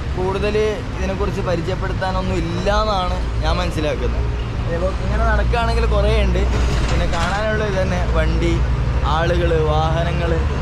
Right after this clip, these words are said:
പിന്നെ ചില വ്യത്യസ്തമായ വാ-, വാഹനങ്ങൾ കാണാം. പിന്നെ അതുപോലെ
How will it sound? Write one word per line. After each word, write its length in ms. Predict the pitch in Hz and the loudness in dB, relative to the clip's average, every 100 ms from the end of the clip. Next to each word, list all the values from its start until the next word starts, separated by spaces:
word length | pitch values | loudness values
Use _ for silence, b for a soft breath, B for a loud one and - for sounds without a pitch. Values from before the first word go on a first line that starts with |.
| - - - - | 0 0 2 2
പിന്നെ 340 | - - - 143 143 - - - - | 2 0 0 0 0 0 0 0 2
ചില 140 | - - | 2 2
വ്യത്യസ്തമായ 640 | - - - 254 254 254 254 214 | 2 0 0 0 2 2 2 2
വാ-, 160 | 208 196 185 | 0 0 0
വാഹനങ്ങൾ 440 | 196 196 190 202 196 175 | 0 0 0 0 0 0
കാണാം. 300 | 165 160 160 - 165 | 0 -2 -2 -2 -2
പിന്നെ 240 | 165 165 165 | -2 -2 0
അതുപോലെ 360 | 170 170 175 | 2 2 2